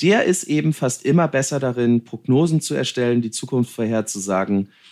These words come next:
als es eben möglich mit einem Bauchgefühl ist. Ich gebe Ihnen mal ein Beispiel, was dafür ganz interessant ist. Überlegen Sie sich einfach mal, wie gefährlich ist es, sich mit Corona anzustecken. Gerade haben wir,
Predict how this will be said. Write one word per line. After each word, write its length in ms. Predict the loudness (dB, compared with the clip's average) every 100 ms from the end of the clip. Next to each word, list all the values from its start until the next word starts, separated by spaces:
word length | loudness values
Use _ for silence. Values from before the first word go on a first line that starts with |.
| _ _
als 240 | -2 0 0
es 120 | -4
eben 260 | -2 2 4
möglich 360 | 2 -2 -4
mit 120 | -4
einem 120 | -2 -4
Bauchgefühl 540 | -4 -8 -16 -12 -12
ist. 260 | -14 -20 _ _ _ _ _ _ _ _
Ich 100 | -8
gebe 180 | -4 0
Ihnen 100 | 2
mal 140 | 4 2
ein 80 |
Beispiel, 420 | 2 2 0 -2 -2
was 140 | -2
dafür 280 | -4 -4 -2
ganz 200 | -2 -2
interessant 500 | -4 -6 0 2 2
ist. 380 | 0 -6 -8 -14 _ _ _
Überlegen 400 | 0 2 6 4
Sie 120 | 4
sich 200 | -2 -2
einfach 320 | -2 -2 0
mal, 280 | 0 2 0
wie 140 | -2
gefährlich 600 | -2 -2 0 0 0 -4
ist 160 | -6 -8
es, 100 | -8
sich 160 | -8 -6
mit 140 | -6
Corona 400 | -6 -2 0 -2
anzustecken. 580 | -6 -8 -10 -12 -14 -10
Gerade 380 | -2 0 2 2
haben 180 | 2
wir, 220 | 2 0